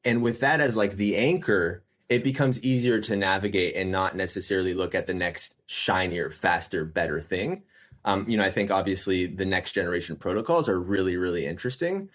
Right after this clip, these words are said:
but you can very easily get lost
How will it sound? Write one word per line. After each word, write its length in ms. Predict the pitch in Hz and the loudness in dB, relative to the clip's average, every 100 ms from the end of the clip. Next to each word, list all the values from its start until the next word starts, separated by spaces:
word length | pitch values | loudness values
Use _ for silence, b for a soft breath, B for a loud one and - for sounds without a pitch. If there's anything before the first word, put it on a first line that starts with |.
| b b b - | b b b 0
but 160 | 120 | 2
you 120 | 123 | 2
can 280 | 135 147 113 | 2 2 2
very 400 | 104 117 120 120 | 2 2 4 2
easily 520 | 113 110 107 110 107 | 0 -2 0 0 0
get 320 | 95 98 95 92 | 2 0 -2 -4
lost 760 | 90 90 113 165 - - - | 0 4 2 0 -8 -8 -16